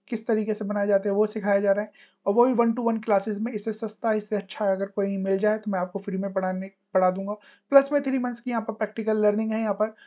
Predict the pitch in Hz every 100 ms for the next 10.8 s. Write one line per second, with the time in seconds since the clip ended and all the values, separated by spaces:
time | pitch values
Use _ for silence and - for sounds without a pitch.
0 | _ - 226 262 233 220 247 233 240 226
1 | 220 208 214 214 190 190 196 202 220 185
2 | 180 196 196 - 185 185 180 185 - 185
3 | 180 180 180 220 220 233 220 226 214 202
4 | 190 220 214 202 214 233 - _ - 214
5 | - - 277 - 247 226 226 226 220 208
6 | 226 214 208 214 185 175 202 202 233 233
7 | 226 226 277 - 277 277 269 277 269 _
8 | _ - 262 285 277 240 233 226 208 196
9 | 196 196 202 226 _ _ - 226 247 240
10 | 233 262 214 185 220 247 214 254